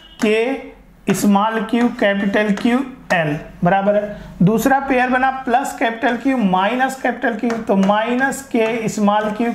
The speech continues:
कैपिटल क्यू एल, बराबर है। तीसरा पेयर बना प्लस क्यू और माइनस क्यू के बीच, तो यह आ जाएगा माइनस के क्यू स्क्वायर ओवर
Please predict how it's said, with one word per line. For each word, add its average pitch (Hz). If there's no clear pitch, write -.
कैपिटल 202
क्यू 233
एल, 156
बराबर 190
है। 196
तीसरा 262
पेयर 247
बना 202
प्लस 226
क्यू 285
और 247
माइनस 226
क्यू 196
के 175
बीच, 165
तो 214
यह 208
आ 208
जाएगा 208
माइनस 214
के 220
क्यू 233
स्क्वायर 208
ओवर 175